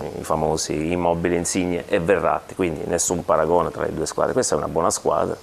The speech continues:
che farà un campionato onesto e che credo possa avere la possibilità di andare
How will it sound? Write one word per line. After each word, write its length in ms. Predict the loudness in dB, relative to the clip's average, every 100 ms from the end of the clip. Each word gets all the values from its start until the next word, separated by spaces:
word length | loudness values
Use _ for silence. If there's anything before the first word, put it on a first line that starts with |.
| -14 -20 -10
che 120 | -6
farà 200 | -2 0
un 80 | 0
campionato 540 | 0 0 2 4 4 4
onesto 460 | 4 2 2 -2 -2 -6 -6 -8 -2
e 160 | -2
che 140 | 0 0
credo 340 | 4 6 6
possa 260 | 4 2 4
avere 160 | 6 6
la 120 | 4
possibilità 500 | 2 0 0 2 4
di 100 | 4
andare 580 | 2 2 2 2 0